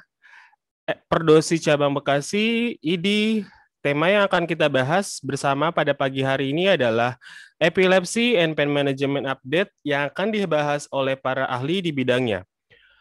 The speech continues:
Webinar pada pagi hari ini akan dibagi menjadi dua sesi,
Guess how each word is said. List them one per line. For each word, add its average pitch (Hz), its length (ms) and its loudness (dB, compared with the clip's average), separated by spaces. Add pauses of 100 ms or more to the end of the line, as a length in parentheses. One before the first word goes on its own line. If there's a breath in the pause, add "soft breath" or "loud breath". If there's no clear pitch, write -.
(460 soft breath)
Webinar 208 640 0
pada 190 160 2
pagi 156 320 -2
hari 147 320 0
ini 202 320 -2
akan 151 320 -4
dibagi 139 320 -2
menjadi 127 400 -4
dua 120 320 -4
sesi, 202 640 -4